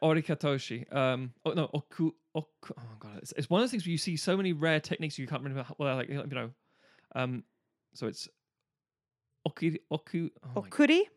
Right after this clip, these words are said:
Speaker 2: It's Okuri, isn't it?
Speaker 1: Yeah,
Speaker 2: Okuri
Speaker 1: Okurita Oshi.
Speaker 2: Yeah.
Speaker 1: Okurita Oshi. There we go.
Speaker 2: Yeah.
Speaker 1: Sorry, it's me getting the going the thing rhythm. The point is that Abi won definitively.
Speaker 2: Yeah.
Speaker 1: And Takayasu's face was like,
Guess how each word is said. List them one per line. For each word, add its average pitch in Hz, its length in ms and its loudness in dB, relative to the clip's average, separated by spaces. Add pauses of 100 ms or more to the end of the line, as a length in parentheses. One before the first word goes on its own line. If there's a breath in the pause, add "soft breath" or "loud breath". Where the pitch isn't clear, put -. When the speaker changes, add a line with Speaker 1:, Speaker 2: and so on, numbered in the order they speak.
(400)
Speaker 2:
It's - 100 -14
Okuri, 220 460 0
isn't 214 160 -6
it? 160 120 -4
Speaker 1:
Yeah, 113 100 2
Speaker 2:
Okuri - 360 4
Speaker 1:
Okurita - 120 6
Oshi. 135 260 -2 (320)
Speaker 2:
Yeah. 180 80 -6
Speaker 1:
Okurita 247 320 -4
Oshi. 139 240 -2
There 131 80 -2
we 127 40 -2
go. - 100 -12
Speaker 2:
Yeah. 196 180 2
Speaker 1:
Sorry, 107 300 -2
it's 117 100 -8
me 151 120 -2
getting 123 260 -2
the 107 80 -10
going 107 320 -6
the 110 80 -12
thing 107 240 -10
rhythm. 117 240 -10 (180)
The 156 60 -6
point 226 260 2
is 107 220 -6 (340 soft breath)
that - 320 -4 (520)
Abi 156 220 4
won 127 360 -4
definitively. 113 640 -6 (100)
Speaker 2:
Yeah. 170 340 -4
Speaker 1:
And 120 380 -2 (180)
Takayasu's 147 580 2
face 139 180 -2
was - 100 -14
like, 127 140 -6